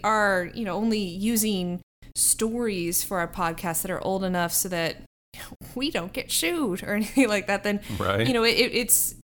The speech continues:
Speaker 1: it follows along that line. So it was written and published in eighteen forty-four. So next month, that would make it about a hundred and seventy-seven years old.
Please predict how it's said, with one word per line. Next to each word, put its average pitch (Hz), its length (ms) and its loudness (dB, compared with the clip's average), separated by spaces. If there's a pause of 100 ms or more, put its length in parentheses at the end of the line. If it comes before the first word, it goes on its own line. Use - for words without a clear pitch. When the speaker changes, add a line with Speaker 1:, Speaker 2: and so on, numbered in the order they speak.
(140)
Speaker 1:
it 214 320 -4
follows 220 340 0
along 214 260 0
that 196 200 -2
line. 214 360 0
So 202 220 0
it 180 60 -4
was 202 240 -2
written 220 160 -2
and 214 100 -2
published 214 640 -2
in 190 260 -6
eighteen 208 460 -4
forty-four. - 760 -6 (560)
So 185 480 2 (320)
next 208 460 4
month, 190 420 0
that 180 160 2
would 180 80 -2
make 170 220 -4
it 160 360 -2
about 160 320 -4
a - 40 -8
hundred 190 260 -4
and 180 160 0
seventy-seven 180 640 0
years 180 180 -2
old. 170 320 -2